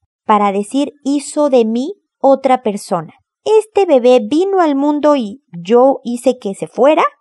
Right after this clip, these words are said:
pero este proceso me creció, me arrepiento terriblemente, pero me hizo más fuerte, más capaz de llevar una vida digna, honorable, positiva,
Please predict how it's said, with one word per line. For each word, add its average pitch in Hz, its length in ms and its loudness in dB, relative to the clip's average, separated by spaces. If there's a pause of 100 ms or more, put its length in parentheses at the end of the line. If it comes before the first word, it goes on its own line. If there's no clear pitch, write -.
(120)
pero 240 340 4
este 403 460 0
proceso 320 760 -2 (180)
me 254 440 -2
creció, 262 880 0
me 226 180 2
arrepiento 262 680 0
terriblemente, 214 880 -4 (100)
pero 294 340 2
me 262 300 -6
hizo 269 640 -2 (140)
más 262 400 0
fuerte, 220 600 -2
más 233 380 -6
capaz 262 480 0
de 254 100 0
llevar 220 320 -2
una 220 200 -4
vida 185 260 -6
digna, 269 520 -2 (200)
honorable, 220 960 2 (220)
positiva, 208 960 0